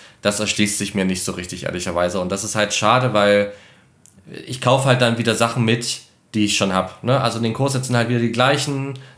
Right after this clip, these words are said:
Würfel drin, da sind halt wieder die gleichen Wundmarker drin, da sind halt wieder die gleichen Plättchen drin für irgendwelche Marker, die ich schon, jetzt schon dreimal besitze, bald fünfmal besitze.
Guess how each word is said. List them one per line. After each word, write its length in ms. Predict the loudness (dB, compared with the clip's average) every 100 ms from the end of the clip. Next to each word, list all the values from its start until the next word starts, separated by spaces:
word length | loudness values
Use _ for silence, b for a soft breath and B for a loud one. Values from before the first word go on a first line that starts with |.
| B
Würfel 360 | 0 2 2 0
drin, 260 | 0 0 0
da 60 |
sind 120 | 0
halt 140 | -2 0
wieder 120 | 0
die 80 | 2
gleichen 340 | 2 0 0
Wundmarker 500 | 0 0 2 2 0
drin, 280 | -2 -2 0
da 60 | 0
sind 140 | 0
halt 160 | -4 -4
wieder 140 | -4
die 140 | -4
gleichen 680 | 0 2 2 0 -2 -2 -4 B B B
Plättchen 400 | -2 0 0 -2
drin 240 | 0 2 0
für 240 | 0 0
irgendwelche 440 | 2 2 2 0 0
Marker, 440 | 2 2 2 -2
die 140 | 0
ich 100 | -2
schon, 320 | 0 -2 -2 -8 -10
jetzt 260 | -6 -4
schon 200 | -2 -2
dreimal 380 | 2 2 4 2
besitze, 400 | 2 0 -2 -2
bald 240 | 0 0 2
fünfmal 400 | 0 2 2 2
besitze. 600 | 0 -2 0 2 2